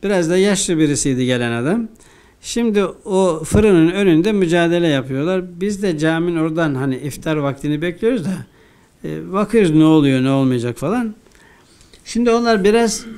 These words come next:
konuşmada tartışmayı yükselttiler, sesleri yükselttiler.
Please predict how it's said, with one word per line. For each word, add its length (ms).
konuşmada 800
tartışmayı 680
yükselttiler, 680
sesleri 540
yükselttiler. 680